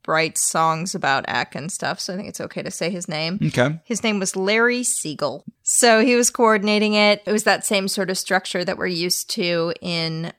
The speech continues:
Speaker 1: the Eck Center near us. So yeah, the same, same idea where there's someone who's a little more advanced in the circle who's directing the flow of conversation, but not being too much of a traffic cop.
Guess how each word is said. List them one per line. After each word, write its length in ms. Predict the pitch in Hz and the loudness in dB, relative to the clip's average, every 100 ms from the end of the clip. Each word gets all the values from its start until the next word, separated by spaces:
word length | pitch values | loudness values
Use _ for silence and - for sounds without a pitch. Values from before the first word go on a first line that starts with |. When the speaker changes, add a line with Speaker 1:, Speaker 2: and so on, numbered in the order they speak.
| _ _ - | _ _ -6
Speaker 1:
the 100 | 165 | 0
Eck 240 | 156 - | 0 0
Center 500 | - 196 214 - 262 | -2 -2 -2 -4 -4
near 260 | 262 254 254 | -2 -2 0
us. 440 | 254 269 - - | -2 -4 -10 -14
So 240 | - - 196 | -6 2 2
yeah, 360 | 175 123 78 | 4 2 0
the 180 | - 208 | 0 0
same, 460 | 202 240 233 214 214 | 2 4 4 0 -2
same 360 | - 226 202 185 | 0 2 2 2
idea 540 | 175 165 170 160 156 | 0 -2 -2 0 0
where 260 | 151 156 147 | 0 -2 -2
there's 480 | 165 156 170 - - | -4 -4 -2 -2 -2
someone 280 | - 185 190 | -2 -2 -4
who's 200 | 170 - | -4 -6
a 60 | |
little 200 | 151 156 | -6 -8
more 180 | 156 151 | -6 -6
advanced 560 | 151 160 202 190 190 - | -6 -2 0 0 -2 -6
in 100 | 170 | -6
the 100 | 160 | -4
circle 420 | - 160 - 160 | -4 -4 -4 -6
who's 180 | 170 160 | -6 -8
directing 480 | - 147 - 175 156 | -4 -4 -4 -8 -10
the 80 | |
flow 260 | 190 254 233 | -4 -2 -2
of 80 | 226 | -2
conversation, 760 | 240 185 190 196 170 - 165 | -4 -4 -4 -4 -4 -6 -8
but 120 | 147 135 | -6 -4
not 240 | 151 117 | -4 -6
being 220 | 135 143 | -8 -10
too 160 | 165 151 | -10 -8
much 240 | 147 147 | -8 -8
of 100 | 147 | -8
a 140 | 139 151 | -8 -8
traffic 460 | - 85 - - | -6 -6 -6 -10
cop. 340 | - 160 156 | 0 0 0